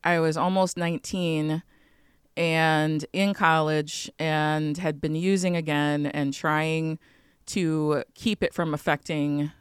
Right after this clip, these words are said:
school. Of course, that doesn't work. Really, it was a moment by myself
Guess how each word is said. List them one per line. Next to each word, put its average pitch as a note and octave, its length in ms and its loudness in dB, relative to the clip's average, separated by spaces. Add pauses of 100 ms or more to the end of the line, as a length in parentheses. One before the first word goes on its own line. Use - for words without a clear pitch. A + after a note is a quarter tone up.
school. D3 760 -2 (680)
Of F#3 140 0
course, E3 300 2
that D3+ 220 2 (200)
doesn't D3 260 -2
work. C3+ 360 -4 (640)
Really, A3+ 680 2 (140)
it F3+ 140 0
was E3+ 240 2
a E3 60 2
moment E3+ 680 0
by E3 280 0
myself D#3 1040 -2